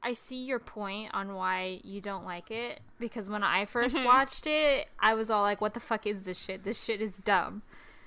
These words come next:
Speaker 1: So,
Speaker 2: Right.
Speaker 1: but, like, over time, like, as I got older, because when it first came out, I was, like, I was, I was a teenager. I was young. So I didn't, I
Speaker 2: Yeah.
Speaker 1: didn't really get the humor.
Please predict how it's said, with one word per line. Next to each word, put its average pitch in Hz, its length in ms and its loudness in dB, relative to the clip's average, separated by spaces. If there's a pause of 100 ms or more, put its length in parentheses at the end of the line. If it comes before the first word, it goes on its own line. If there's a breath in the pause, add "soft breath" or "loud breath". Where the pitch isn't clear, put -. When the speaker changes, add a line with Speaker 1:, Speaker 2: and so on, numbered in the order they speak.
(220 loud breath)
Speaker 1:
So, 196 720 4
Speaker 2:
Right. 214 380 0
Speaker 1:
but, 240 220 4
like, 226 280 6
over 240 440 6
time, 233 380 4
like, 233 160 0
as 208 220 6
I 240 120 4
got 220 300 4
older, 247 600 0
because 269 260 2
when 262 140 6
it 269 100 4
first 320 280 4
came 302 200 2
out, 240 300 8
I 220 160 4
was, 240 240 0
like, 220 400 0 (1200 soft breath)
I 262 240 4
was, 214 360 -2
I 220 120 12
was 254 140 2
a 247 60 2
teenager. 180 560 0
I - 100 0
was 220 240 2
young. 185 420 4 (160)
So - 140 2
I 233 180 10
didn't, 269 440 0 (180)
I 226 80 4
Speaker 2:
Yeah. 226 60 6
Speaker 1:
didn't 285 180 2
really 254 180 4
get 214 320 2
the 226 60 -4
humor. 202 640 -4